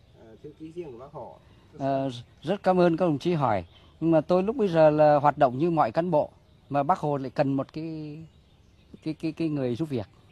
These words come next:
Speaker 2: Thì một số các đồng chí, ờ, trung ương ấy thì biết tôi.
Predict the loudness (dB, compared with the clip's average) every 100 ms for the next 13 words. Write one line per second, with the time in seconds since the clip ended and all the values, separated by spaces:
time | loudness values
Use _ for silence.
0 | _ _ _ _ _ -8 -2 0 0 -2
1 | 0 -2 -2 -2 0 -2 -2 -2 0 2
2 | 2 2 0 0 2 0 -2 -4 -4 -4
3 | -4 -6 0 0 2 0 0